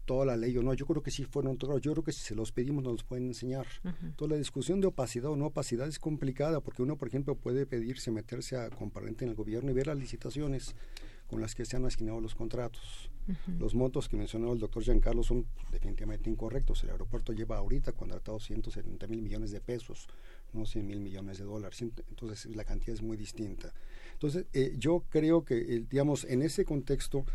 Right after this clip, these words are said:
Speaker 1: ¿por qué no pensamos en un sistema aeroportuario dentro de la Ciudad de México? Pues que tenemos una condición topográfica complicada.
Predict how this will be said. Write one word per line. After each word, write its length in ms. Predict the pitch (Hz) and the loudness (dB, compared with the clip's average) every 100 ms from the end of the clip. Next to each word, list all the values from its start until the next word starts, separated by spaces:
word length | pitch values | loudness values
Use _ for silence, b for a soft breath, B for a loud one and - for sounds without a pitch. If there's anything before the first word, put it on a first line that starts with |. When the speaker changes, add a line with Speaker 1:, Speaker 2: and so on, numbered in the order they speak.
| B B B B - - | B B B B -4 4
Speaker 1:
¿por 200 | 143 131 | 4 8
qué 200 | 170 180 | 10 10
no 180 | 175 | 10
pensamos 580 | - 131 113 135 151 135 | 8 4 4 4 2 2
en 80 | 117 | 0
un 80 | 120 | -2
sistema 280 | - 131 127 | -2 0 0
aeroportuario 580 | 123 107 107 - 117 117 | 0 0 -2 0 2 0
dentro 160 | 113 | 0
de 60 | 107 | -2
la 60 | |
Ciudad 160 | 104 123 | 0 2
de 40 | |
México? 320 | 120 117 127 120 | 2 2 0 -2
Pues 160 | 127 | -2
que 120 | - | -4
tenemos 360 | 123 139 160 143 | 0 2 2 2
una 140 | 165 | 0
condición 400 | 151 127 117 131 | 0 -2 0 0
topográfica 640 | 131 123 120 123 123 123 117 | 0 0 0 -2 -2 -4 -6
complicada. 640 | 113 120 120 117 123 120 | -4 -4 -2 -2 -4 -4